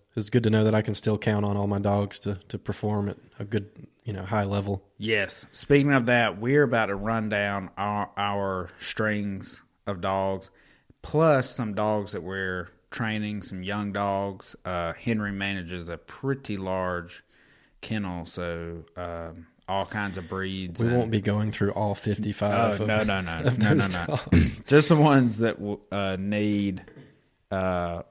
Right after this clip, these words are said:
Speaker 2: work to get onto a, a string working full time. Um, so let's start. I'll, um, well, you wanna start? Who you wanna start with?
Speaker 1: Um,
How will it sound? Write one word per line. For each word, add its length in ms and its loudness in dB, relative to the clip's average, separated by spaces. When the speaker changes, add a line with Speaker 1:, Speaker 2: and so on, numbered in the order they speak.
Speaker 2:
work 600 -4
to 100 -6
get 320 -2
onto 560 -6
a, 220 -8
a 80 -10
string 640 -4
working 320 -6
full 220 -8
time. 400 -8
Um, 480 4
so 140 2
let's 260 6
start. 520 4
I'll, 420 6
um, 540 2
well, 120 2
you 160 2
wanna 140 2
start? 360 -2
Who 80 -2
you 160 4
wanna 120 0
start 260 -4
with? 140 -8
Speaker 1:
Um, 440 6